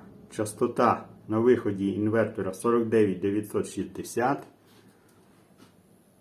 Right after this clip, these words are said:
Дивимося, ось на виході у нас двісті двадцять сім вольт.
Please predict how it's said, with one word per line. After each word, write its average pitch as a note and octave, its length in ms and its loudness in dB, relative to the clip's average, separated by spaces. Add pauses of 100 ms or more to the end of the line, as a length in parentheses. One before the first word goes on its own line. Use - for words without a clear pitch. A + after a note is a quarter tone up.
(380)
Дивимося, G2+ 560 0
ось F#2+ 200 -6
на G#2 100 2
виході G2 440 -2
у F#2+ 40 0
нас F#2+ 180 2
двісті G#2+ 460 -4
двадцять G2+ 520 -2
сім G2 240 2
вольт. C#3+ 300 0